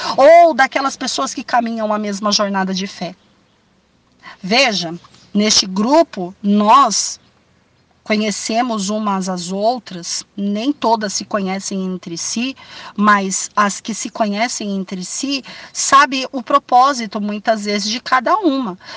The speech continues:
E é impossível a gente explicar o nosso propósito de uma forma ampla. Não tem como. Por quê? Porque a receita é individual. É Deus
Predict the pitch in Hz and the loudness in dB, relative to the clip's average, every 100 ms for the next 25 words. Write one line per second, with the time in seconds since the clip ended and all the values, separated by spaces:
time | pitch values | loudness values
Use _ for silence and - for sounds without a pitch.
0 | - 233 262 277 294 320 339 - 294 311 | -6 -2 2 4 2 2 0 0 0 -2
1 | 294 294 294 247 240 - 285 - 294 - | 0 2 0 0 -4 -4 -6 -6 -6 0
2 | 247 240 254 208 - 233 262 - 214 208 | 2 2 0 -2 -4 -4 -4 2 4 4
3 | 208 269 269 269 - - 269 330 415 254 | -2 -6 -2 -2 -2 -2 0 0 0 0
4 | 277 226 170 _ _ _ 269 285 320 392 | 0 -2 -4 _ _ _ -2 0 0 -4
5 | - 262 233 269 202 - - - - 339 | -2 2 4 2 -6 -14 -18 -18 -2 2
6 | 359 - 240 196 - 247 330 240 254 - | 2 0 -4 -4 -4 0 0 0 -4 -6
7 | - 208 262 277 - 185 - 220 220 220 | -6 -6 -6 -8 -6 -6 -4 -4 -2 -4
8 | 233 240 220 220 285 285 240 285 - _ | -4 -4 -6 -6 0 4 4 2 -6 _
9 | _ _ _ - 196 170 165 190 196 311 | _ _ _ -4 -4 -2 0 2 0 -4
10 | - - - | -4 -4 -6